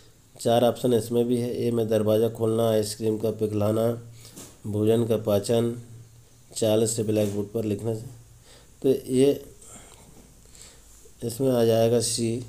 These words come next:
भोजन का पाचन। तीसरा नंबर का, ऐसा परिवर्तन जिससे, जिसमें पदार्थ को पुनः पूर्व अवस्था में ला, लाया जा सकता है कहलाता है। ए उत्क्रमित परिवर्तन, बी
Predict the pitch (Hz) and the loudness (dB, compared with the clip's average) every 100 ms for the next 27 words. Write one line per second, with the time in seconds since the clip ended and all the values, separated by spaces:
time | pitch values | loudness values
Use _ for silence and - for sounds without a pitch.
0 | - 98 101 110 110 123 135 - - - | -12 -6 -2 0 0 -2 -4 -8 -12 -2
1 | 101 - 117 120 - - - - - - | -2 0 -4 -4 -14 -20 -20 -20 -20 -20
2 | - - - - - - - - - - | -20 -20 -20 -20 -20 -20 -20 -20 -20 -20
3 | - - 143 131 147 147 143 139 143 - | -20 -2 0 4 4 6 4 2 -2 2
4 | 127 127 131 160 139 131 123 139 139 131 | 2 4 2 4 4 6 4 4 2 2
5 | 123 - 143 123 113 - - - - - | 0 2 4 4 0 -10 -20 -20 -14 -6
6 | 123 123 143 135 117 117 117 117 127 123 | -4 -2 -2 -2 0 2 0 0 -4 -2
7 | 117 120 139 139 - - - 120 123 117 | 0 2 0 -4 -16 -20 -10 -2 2 4
8 | 113 110 127 127 120 113 120 - - - | 2 0 0 0 2 0 -2 -6 -14 -20
9 | - - 110 107 113 120 117 113 107 - | -18 -4 0 2 4 2 0 -2 -6 -4
10 | 120 117 107 98 95 113 110 110 - - | -4 -4 -4 -2 -4 -2 -2 -4 -8 -18
11 | - - - - - - - 120 120 - | -20 -20 -20 -20 -20 -14 -2 0 0 -6
12 | - - 113 - 120 127 131 131 127 127 | -16 -12 -12 0 4 4 4 2 4 4
13 | 117 131 131 131 - - - - 117 123 | 4 2 0 -2 -12 -14 -12 -10 -2 0
14 | 127 | 0